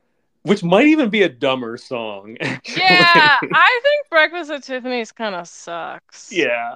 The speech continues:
Speaker 1: okay,
Speaker 2: And,
Speaker 1: cool.
Speaker 2: like, it's a song about nothing.
Speaker 1: Yes.
Speaker 2: I said, "What about Breakfast at Tiffany's?" She said, "I think I remember the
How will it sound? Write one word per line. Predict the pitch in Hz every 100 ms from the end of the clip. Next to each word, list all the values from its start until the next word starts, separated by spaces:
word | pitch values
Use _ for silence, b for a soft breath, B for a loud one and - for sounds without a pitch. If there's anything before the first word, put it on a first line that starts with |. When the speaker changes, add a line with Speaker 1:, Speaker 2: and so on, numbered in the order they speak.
| -
Speaker 1:
okay, | 180 - 180 147 - 190
Speaker 2:
And, | 302
Speaker 1:
cool. | 381
Speaker 2:
like, | 370 359 -
it's | 359 403 -
a | 466 -
song | 349 302 311 330
about | 285 247 233 220 202
nothing. | 196 180 175 - - - - - 220 _
Speaker 1:
Yes. | 139 254 320 175 151 - - - _ _ _ -
Speaker 2:
I | 226 262 320
said, | - 320
"What | 254 240
about | 262 262 254 208
Breakfast | 214 226 247 226
at | 240 233
Tiffany's?" | 240 214 240 233 233 233
She | - 233
said, | 226 226 220 220
"I | 214
think | - 214 226
I | 220
remember | 214 202 196 196 214 214
the | 208